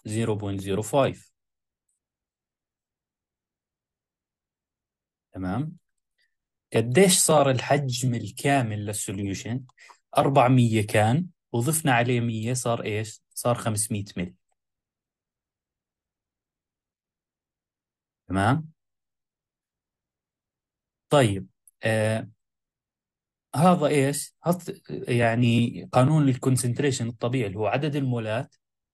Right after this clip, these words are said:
طبعًا عدد المولات بعد الإضافة هاي لحالها إيش؟ عدد مولات ال ان اتش ثري، ضفنا عليها قديش؟ عدد مولات ال ان اي او اتش، صار إيش؟ التوتال number اوف مول،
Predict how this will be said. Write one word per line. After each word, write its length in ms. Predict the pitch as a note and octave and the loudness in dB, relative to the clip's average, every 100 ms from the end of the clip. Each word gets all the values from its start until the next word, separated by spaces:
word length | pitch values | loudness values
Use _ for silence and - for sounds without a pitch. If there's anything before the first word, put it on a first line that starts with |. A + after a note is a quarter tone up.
| _ _ _ _ _ | _ _ _ _ _
طبعًا 300 | - G2 G#2+ | -10 -4 -2
عدد 260 | B2 C#3 A#2+ | 0 0 0
المولات 420 | A#2 B2 B2 A#2+ | 0 0 -2 -2
بعد 220 | A#2+ G#2+ | -4 -4
الإضافة 600 | G#2+ A2 G#2+ G#2 G2 C3+ D#3 _ _ _ - | -6 -8 -6 -6 -4 -8 -8 _ _ _ 2
هاي 340 | C#3 B2 G2+ - | 4 4 0 -6
لحالها 480 | G#2 B2+ B2 G#2 | -4 -2 -2 -2
إيش؟ 420 | A2+ G#2+ A2 B2+ _ _ _ | -6 -6 -6 -10 _ _ _
عدد 260 | - B2 B2 | 0 2 2
مولات 340 | A#2 A#2+ A#2+ | 2 2 0
ال 80 | B2 | -2
ان 160 | - A#2+ | -4 -4
اتش 220 | G#2+ - | -6 -10
ثري، 400 | G#2 - G#2+ C3 - _ _ _ | -10 -6 -6 -6 -12 _ _ _
ضفنا 260 | C#3 B2+ C3 | 0 2 4
عليها 320 | A2 A#2+ A2 | 4 4 2
قديش؟ 680 | A2 G#2+ G#2+ A2 A2 B2+ - _ _ | 0 -2 -2 0 0 -4 -10 _ _
عدد 280 | A2 B2 B2+ | 0 2 2
مولات 560 | A2+ A2+ G#2+ A2 B2 - _ _ _ _ _ - | 0 -2 0 -2 -4 -12 _ _ _ _ _ -8
ال 180 | A2+ | -6
ان 200 | - A#2+ | -4 -4
اي 200 | A2+ A2 | -2 -4
او 200 | G#2+ G#2 | -2 0
اتش، 400 | - B2+ C3+ - _ _ | 0 -2 -4 -14 _ _
صار 300 | - B2+ B2+ | -2 4 4
إيش؟ 440 | - A2 B2 - - _ _ - | 2 -2 -2 -4 -14 _ _ -14
التوتال 520 | - - C#3 B2+ A#2+ | -6 0 0 2 0
number 320 | A#2 A2+ G#2 | 0 -2 -2
اوف 200 | G2 - | -4 -6
مول، 320 | G2 G2+ D#3 | -6 -4 -6